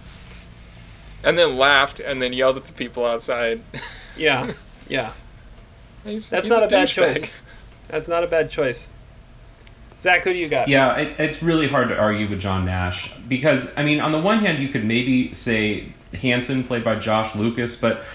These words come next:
Speaker 3: I,
Speaker 2: That's what I
Speaker 3: I
Speaker 2: was gonna say.
Speaker 3: I actually, you know, o-, obviously over the course of the movie, he becomes considerably less of a douche, and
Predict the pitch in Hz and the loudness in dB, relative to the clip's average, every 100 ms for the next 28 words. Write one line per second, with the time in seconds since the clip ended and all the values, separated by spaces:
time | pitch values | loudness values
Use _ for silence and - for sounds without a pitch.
0 | - - 165 160 160 151 139 127 131 135 | -12 -6 0 2 4 4 4 2 2 4
1 | 277 359 - 285 240 - 233 214 - 190 | 4 4 2 0 0 2 2 2 2 0
2 | - - 233 269 262 185 175 160 147 170 | 2 4 4 4 2 2 2 2 2 0
3 | - 139 147 131 117 123 123 117 135 117 | 2 2 2 2 0 0 -2 0 -2 0
4 | - 113 - 294 165 123 107 107 107 107 | -2 -2 0 2 2 2 2 2 2 0
5 | 104 92 101 101 92 - 117 113 113 | -4 -2 -2 -2 -4 -4 0 0 0